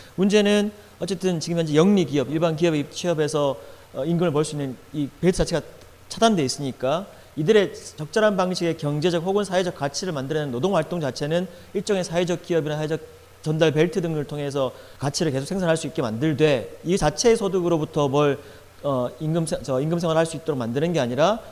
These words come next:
공적 자-, 공적 기금으로 통해서 기본소득 등등의 복지 기금을 통해 이십 대들에게 계속해서 생활할 수 있게 만들어줘야 된다. 이걸 위해서는 국가의 개입도 필요할 테고 국가의 개입 가운데 하나는 그 육십 대 이상에게 주로 수혜가 몰려있는 그 공공적 기금에 대한 일정한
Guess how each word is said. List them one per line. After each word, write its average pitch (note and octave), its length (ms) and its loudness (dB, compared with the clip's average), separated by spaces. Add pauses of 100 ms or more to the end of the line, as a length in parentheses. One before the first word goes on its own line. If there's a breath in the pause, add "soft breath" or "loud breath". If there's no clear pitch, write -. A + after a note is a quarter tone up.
(120 loud breath)
공적 E3+ 360 0
자-, D3 140 -2 (140)
공적 D#3+ 340 -2
기금으로 D#3+ 460 0
통해서 C#3 340 -4
기본소득 D3+ 540 -4
등등의 C#3 400 -4 (260 loud breath)
복지 F3 260 -4
기금을 D3+ 240 -2
통해 C3 160 -6
이십 B2+ 180 -6
대들에게 A#2+ 360 -4
계속해서 B2+ 640 -2 (240 loud breath)
생활할 D3 320 -4
수 - 80 -12
있게 C#3 100 -6
만들어줘야 B2 400 -4
된다. A2 300 -6
이걸 D3 260 0
위해서는 C#3+ 440 -2 (240 loud breath)
국가의 F3+ 360 2
개입도 C#3+ 280 -4
필요할 D#3 340 -2
테고 E3+ 440 -2 (200 loud breath)
국가의 D3+ 260 0
개입 D#3 240 -2
가운데 C3+ 300 -2
하나는 B2+ 360 -2
그 C3 260 -2 (440 loud breath)
육십 E3 200 -4
대 E3 80 2
이상에게 C#3+ 380 0
주로 C#3+ 180 -2
수혜가 C#3 280 -2
몰려있는 C3 540 0
그 C3+ 420 -2
공공적 D3+ 420 -2
기금에 C3 260 -4
대한 A#2 140 -4
일정한 A#2+ 440 -4